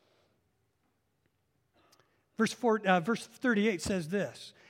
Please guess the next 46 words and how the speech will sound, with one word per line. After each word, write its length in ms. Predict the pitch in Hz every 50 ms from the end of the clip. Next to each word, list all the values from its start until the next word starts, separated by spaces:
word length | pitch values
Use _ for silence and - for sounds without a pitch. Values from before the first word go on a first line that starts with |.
| - _
"Now 120 | 208 185
while 200 | 175 196 226 277
they 140 | 269 269 262
were 160 | 233 214 202
traveling, 680 | 202 - - - 262 240 233 226 208 170 170 165 156 165
he 220 | 156 143 196 214 190
entered 300 | 190 202 190 - 202 185
a 60 | 175
village, 420 | 151 156 208 214 196 165 160 151
and 100 | 175 175
a 60 | 175 160
woman 400 | 156 175 196 208 208 196 185 180
named 260 | 180 180 180 170 165
Martha 380 | 165 180 196 208 190 - 180
welcomed 520 | 156 156 170 185 214 202 - 180 151 139 -
him 260 | 170 151 143 151 147 - - - _ _ _ -
into 280 | - 170 - - 180 151
her 180 | - - 165
home." 340 | 139 - - 190 165 131 117 - _ _ _ _ _ _ _ _ _ - - - _
So 160 | - - 185
Jesus 500 | 165 156 196 240 269 226 240 226 - -
has 100 | - 180
been 140 | 165 190 185
on 140 | 185 196 214
the 80 | 220
road. 260 | 196 165 156 165 170
He's 140 | 175 175 160
got 160 | 165 - 185
his 140 | 175 165 165
little 220 | 180 196 185 170 170
entourage, 760 | 185 196 214 208 - - 185 160 156 151 139 139 151 170 - - - - - _
his 180 | - 196 175 160
disciples, 920 | 135 156 147 - - - 202 208 214 208 - 156 143 156 165 - - - _ _ _ _ _ _ _ _ _ _ _ _ -
and 100 | 175 165
they're 160 | 190 220 226
all 140 | 214 208 202
traveling 600 | - - - 220 196 190 202 185 190 202 202 175
together. 400 | - - 160 156 202 214 202 185
And 100 | 175 196
all 60 | 247
of 60 | 277 240
a 40 |
sudden, 500 | 185 - - 254 240 226 190 180 185 185
they 120 | 180 180 175
show 300 | - - 220 196 175 185
up. 300 | 233 247 131 240 -